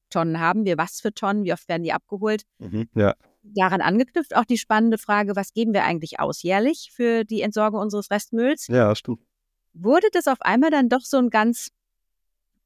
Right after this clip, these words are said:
Speaker 1: ähm, ein größeres Thema und ein relevanteres Thema, weil's dann auf einmal nicht nur hieß, ach, ich werd mein Papier jetzt woanders, ähm, <laughs> entsorgen, sondern wirklich,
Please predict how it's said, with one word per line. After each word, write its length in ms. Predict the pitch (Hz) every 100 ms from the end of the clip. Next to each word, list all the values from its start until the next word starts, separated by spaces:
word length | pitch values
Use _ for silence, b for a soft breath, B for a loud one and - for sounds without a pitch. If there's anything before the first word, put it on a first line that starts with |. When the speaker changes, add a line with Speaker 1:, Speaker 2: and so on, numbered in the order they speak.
| -
Speaker 1:
ähm, 400 | 202 190 190 -
ein 100 | 220
größeres 600 | - 190 233 330 330 -
Thema 300 | 240 214 226
und 160 | 214
ein 60 | 202
relevanteres 760 | 190 196 175 170 233 269 254 -
Thema, 280 | 220 214
weil's 200 | 190 196
dann 180 | - 196
auf 140 | 180 -
einmal 260 | 196 190
nicht 220 | 190 214
nur 120 | 220 202
hieß, 340 | 214 202 -
ach, 140 | 160 165
ich 200 | - -
werd 140 | 180 -
mein 240 | 175 165
Papier 420 | 170 - - 269
jetzt 260 | 220 143 -
woanders, 540 | 170 170 156 151 - -
ähm, 340 | - 160 151
<laughs> 280 | 220 - 254
entsorgen, 640 | 220 208 175 165 180 226
sondern 320 | 196 196 190
wirklich, 360 | 185 202 220 214